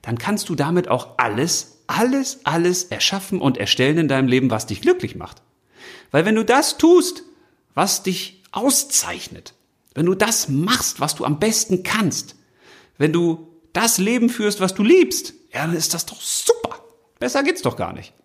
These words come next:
Du musst doch nicht das Leben deiner Eltern wiederholen oder deiner Lehrer oder sowas. Nee, das sind Ratgeber, Wegweiser, manchmal auch Schrankensetzer.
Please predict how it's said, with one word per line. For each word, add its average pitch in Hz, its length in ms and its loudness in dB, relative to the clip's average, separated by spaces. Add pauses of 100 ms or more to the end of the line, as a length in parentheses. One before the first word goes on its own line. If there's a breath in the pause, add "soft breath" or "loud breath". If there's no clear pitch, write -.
(160)
Du 147 80 2
musst 214 180 0
doch 214 60 4
nicht 202 160 0
das 175 120 0
Leben 185 200 4
deiner 180 200 4
Eltern 147 280 4
wiederholen 101 400 2
oder 113 160 4
deiner 131 240 6
Lehrer 135 400 4
oder 101 140 -2
sowas. 101 400 -4
Nee, 262 540 0 (340 loud breath)
das 196 220 0
sind 220 280 -2
Ratgeber, 143 760 0 (100)
Wegweiser, 165 680 -2 (300 soft breath)
manchmal 240 480 2
auch 208 280 0
Schrankensetzer. - 960 -2